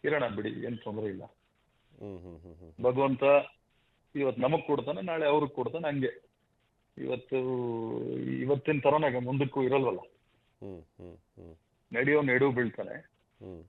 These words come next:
Speaker 1: ತೊಂದ್ರೆ ಇಲ್ಲ.
Speaker 2: ಹ್ಮ್, ಹ್ಮ್, ಹ್ಮ್, ಹ್ಮ್.
Speaker 1: ದೇವ್ರು ಚೆನ್ನಾಗಿಟ್ಟಿರ್ಲಿ. ರಾಬರ್ಟು ನಂದೆಲ್ಲ ಸಿನಿಮಾ, ಅವ್ರದೇ ಸಿನಿಮಾ, ಅವ್ರ ದುಡ್ಡು, ಅವ್ರ ಕತೆ, ಅವ್ರ ಟೈಟ್ಲ್.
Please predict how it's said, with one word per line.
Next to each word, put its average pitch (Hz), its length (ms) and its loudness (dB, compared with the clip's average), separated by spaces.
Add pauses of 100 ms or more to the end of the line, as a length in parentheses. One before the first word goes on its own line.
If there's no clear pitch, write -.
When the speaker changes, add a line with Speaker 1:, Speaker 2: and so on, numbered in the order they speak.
Speaker 1:
ತೊಂದ್ರೆ 135 260 -8
ಇಲ್ಲ. - 140 -10
Speaker 2:
ಹ್ಮ್, - 720 -20
ಹ್ಮ್, 87 140 -20
ಹ್ಮ್, 82 180 -20
ಹ್ಮ್. 87 200 -20
Speaker 1:
ದೇವ್ರು 117 180 -2
ಚೆನ್ನಾಗಿಟ್ಟಿರ್ಲಿ. 123 840 -2 (380)
ರಾಬರ್ಟು 127 580 2
ನಂದೆಲ್ಲ 117 420 2
ಸಿನಿಮಾ, 120 360 -4 (280)
ಅವ್ರದೇ 120 320 2
ಸಿನಿಮಾ, 139 340 -4
ಅವ್ರ 120 240 -2
ದುಡ್ಡು, 123 420 -4 (180)
ಅವ್ರ 123 180 -2
ಕತೆ, - 440 -6
ಅವ್ರ 131 160 2
ಟೈಟ್ಲ್. - 340 -10